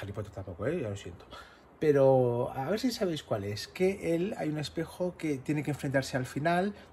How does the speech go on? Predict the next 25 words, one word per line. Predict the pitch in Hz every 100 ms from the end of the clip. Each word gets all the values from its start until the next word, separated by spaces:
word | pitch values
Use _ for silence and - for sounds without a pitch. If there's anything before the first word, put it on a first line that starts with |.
| -
y |
ese | 139 147
espejo, | - 151 - - 165 165
eh, | 143 135 127 123
muestra | 131 131 147
tus | 127 117
miedos, | 139 143 117 110
en | 110
su | 117
caso | 131 131 - 139
es | 151 147 - -
el | 113
de | 123
la | 113
muerte | 123 135
de | 120
sus | 107 -
padres | 127 110 98 101
o | 131
algo | 143 113
así, | 101 - -
hablo | 127 131
de | 113
memoria, | 104 87 - 101
¿eh? | 143